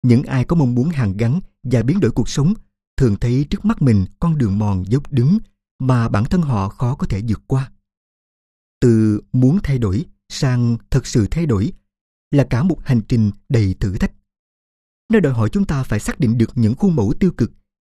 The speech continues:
giải phóng chúng và thay thế chúng bằng những khuôn mẫu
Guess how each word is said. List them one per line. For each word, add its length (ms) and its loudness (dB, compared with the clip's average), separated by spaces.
giải 200 2
phóng 260 -2
chúng 200 2
và 340 -2
thay 140 -2
thế 220 -2
chúng 220 2
bằng 220 2
những 200 0
khuôn 240 0
mẫu 180 -2